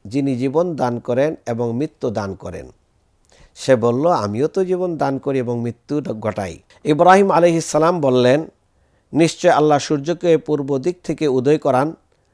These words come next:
তুমি সেটাকে পশ্চিম দিক থেকে উদয় করা-, উদয় করাও তো।' তারপর যে কুফরি করেছিল সে হতবুদ্ধি হয়ে গেল,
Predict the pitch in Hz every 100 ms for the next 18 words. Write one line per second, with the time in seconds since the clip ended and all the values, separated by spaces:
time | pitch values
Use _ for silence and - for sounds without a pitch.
0 | _ _ _ 185 208 196 - 170 160 160
1 | - 147 - 196 180 160 - 139 147 123
2 | 120 120 117 107 - 131 135 156 - 107
3 | 135 - 185 - _ _ _ _ _ _
4 | _ _ _ - 165 180 190 175 156 165
5 | 185 180 208 202 175 160 - 165 185 -
6 | _ - 143 139 139 156 139 170 143 151
7 | 127 135 143 170 220